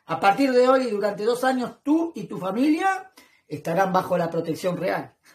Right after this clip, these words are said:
<laughs> Serán vestidos, alimentados y educados con el dinero del zar. Y nada más que necesiten, todo lo que necesiten o deseen,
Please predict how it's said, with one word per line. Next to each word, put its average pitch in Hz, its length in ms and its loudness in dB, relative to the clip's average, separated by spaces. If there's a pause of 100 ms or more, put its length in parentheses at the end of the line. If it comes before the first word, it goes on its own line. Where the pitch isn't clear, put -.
(400)
<laughs> - 680 -10
Serán 233 360 2
vestidos, 254 600 6
alimentados 220 720 2
y 220 40 -6
educados 226 460 2
con 202 160 -6
el 202 120 -6
dinero 233 300 0
del 196 160 -2
zar. 196 380 -6 (400)
Y 180 140 -6
nada 262 300 4
más 285 180 0 (180)
que 185 100 -6
necesiten, 262 720 2
todo 254 160 2
lo 233 100 4
que 202 60 -6
necesiten 202 420 -2
o 196 40 0
deseen, 359 340 -2